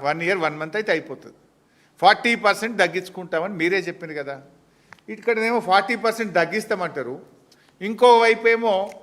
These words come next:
రెండు వేల నాలుగు వందల మెగావాట్ల థర్మల్ విద్యుత్ ఉత్పత్తి కేంద్రాలు పెడతాము అంటారు. ఏది కరెక్ట్? అసెంబ్లీలో చెప్పింది కరెక్టా?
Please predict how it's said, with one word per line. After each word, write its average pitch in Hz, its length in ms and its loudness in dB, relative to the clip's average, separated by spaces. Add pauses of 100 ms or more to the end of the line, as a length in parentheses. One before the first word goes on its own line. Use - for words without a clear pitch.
(120)
రెండు 220 240 2
వేల 247 240 6
నాలుగు 220 340 4
వందల 214 240 0
మెగావాట్ల 196 720 0
థర్మల్ 214 580 2
విద్యుత్ 190 340 -6
ఉత్పత్తి 180 380 -6
కేంద్రాలు 165 480 -4
పెడతాము 170 540 -2
అంటారు. 95 260 -16 (540)
ఏది 208 260 2
కరెక్ట్? 170 300 -2
అసెంబ్లీలో 190 460 -2
చెప్పింది 170 360 -8
కరెక్టా? 139 540 -10